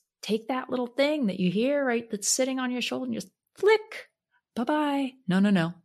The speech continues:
We hang on to it and we believe it. So to deal with self-sabotaging beliefs, you first need to recognize them. And here are some ways to do that. You need to pay attention to your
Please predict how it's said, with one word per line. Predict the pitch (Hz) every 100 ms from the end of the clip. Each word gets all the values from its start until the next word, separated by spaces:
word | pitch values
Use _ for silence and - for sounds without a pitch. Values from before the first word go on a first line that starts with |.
| _ _ _ -
We | 180
hang | 170 180
on | 175 208
to | - 165
it |
and | 160
we | 156
believe | 156 - 170 175 175 170 160 151 147
it. | - _ _ _ _ _ _ - -
So | 202
to | 190
deal | 190 202 226 240
with | 247 -
self-sabotaging | 226 202 - 190 180 185 170 - 165
beliefs, | 170 180 175 180 - - - _ _ _ _ _
you | 202
first | - 208 196 214
need | 196
to | 175
recognize | 190 240 233 156 - -
them. | - 180 - _ _ _ _ _
And | 180 160 180
here | - 160 160
are | 165
some | - 175
ways | 156 147 -
to | 151
do | 214
that. | 202 - _ _ _ _ _ _ _ _ _ _ _ _ _ _ -
You | 170
need | 160
to | -
pay | - 175 180
attention | 185 180 156 170 165 170
to | -
your | 160 147 160 202 165 156 180